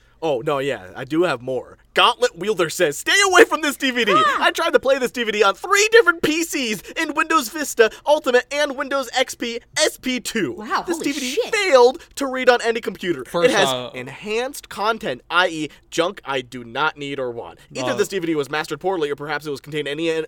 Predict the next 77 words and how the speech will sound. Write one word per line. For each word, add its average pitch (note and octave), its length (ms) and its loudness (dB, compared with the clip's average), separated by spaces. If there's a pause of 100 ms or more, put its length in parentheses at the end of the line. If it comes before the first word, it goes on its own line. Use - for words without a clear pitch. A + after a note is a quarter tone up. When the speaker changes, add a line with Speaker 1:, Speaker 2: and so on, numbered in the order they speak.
Speaker 1:
anti-copy E3 680 -4
measures. C3+ 400 -8
Remember C#3 240 -8
Sony's B2 280 -10
lovely B2+ 320 -6
<laughs> - 0 -
toolkit? F#3+ 1000 -2
Bottom G#3 220 2
line, F3 200 2
I F3 80 4
was F3 80 4
Speaker 2:
What? - 40 2
Speaker 1:
ripped D#3+ 160 -4
off C#3+ 140 -2
because C#3+ 200 -8
I B2+ 60 -6
purchased C#3 300 -8
a B2+ 40 -14
D C3 100 -8
V B2+ 100 -16
D B2+ 80 -10
that A#2 100 -8
cannot C3 200 -8
be B2+ 80 -8
watched. A#2 320 -4
Maybe C#4+ 160 -6
this B3+ 120 -6
D G3 80 -12
V F3 100 -12
D E3+ 100 -2
will D3+ 180 -6
work E3 160 -4
on D3+ 80 -6
a B2 40 -16
standalone C#3 500 -6
D G3 80 -6
V G3+ 80 -14
D G#3+ 120 -12
player. A#3 320 0
I C#3+ 80 -4
do D3+ 120 -8
not D3+ 160 -2
have C#3 160 -2
one. G#2+ 160 -12
Maybe D3+ 160 -6
this F3 120 -4
is - 60 -12
a E3+ 40 -16
good E3+ 140 -4
movie. F3 240 -4
I A#2+ 100 -6
will A2 120 -10
never A2+ 220 -8
know. G#2 120 -12
Speaker 3:
Hold C3+ 200 -10
Speaker 2:
Holy A#2+ 120 -4
Speaker 3:
on, A#2 80 -10
hold A#2+ 160 -8
on. A2+ 80 -6
Speaker 2:
shit. G#4+ 180 -4
Speaker 3:
I C3 100 -2
gotta D3+ 280 -2
say, C3+ 360 -6
this C3 280 -10
guy's F3+ 260 -8
commitment C3 500 -14
to B2+ 100 -16
Rush A#2 220 -10
Hour A#2+ 240 -8
three A#2 360 -10
is A#2 360 -12
commendable A2+ 480 -10
Speaker 2:
It's G#4+ 180 -4
Speaker 3:
in B4 60 -4
a B4 40 -4
Speaker 2:
really C5+ 240 -2
Speaker 3:
way. C5+ 60 -4